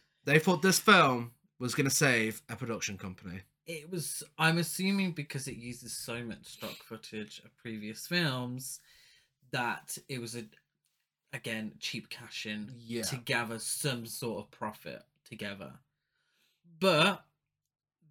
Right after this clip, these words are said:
Speaker 2: the parts that they did create for the film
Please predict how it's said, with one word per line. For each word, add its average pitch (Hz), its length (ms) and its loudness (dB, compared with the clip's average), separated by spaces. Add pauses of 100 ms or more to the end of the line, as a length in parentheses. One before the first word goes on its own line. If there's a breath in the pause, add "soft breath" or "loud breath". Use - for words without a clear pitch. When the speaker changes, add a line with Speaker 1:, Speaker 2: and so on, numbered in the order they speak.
(140)
Speaker 2:
the 139 80 -6
parts 135 560 -2
that - 200 -8
they 123 120 -4
did 254 280 -2
create 147 360 2
for - 140 -2
the 127 80 -4
film 147 460 2